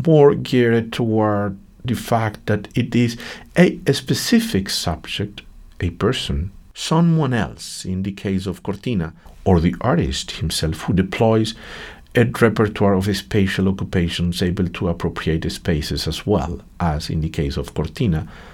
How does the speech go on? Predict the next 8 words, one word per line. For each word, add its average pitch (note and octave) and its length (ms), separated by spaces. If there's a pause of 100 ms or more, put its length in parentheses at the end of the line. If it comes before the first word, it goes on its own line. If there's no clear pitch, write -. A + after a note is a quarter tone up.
(760)
transform F#2 640
the F#2+ 100
landscape E2+ 680 (100)
into D2 520
a D2 180
device D#2 680
of D#2+ 300
desubjectification, - 1800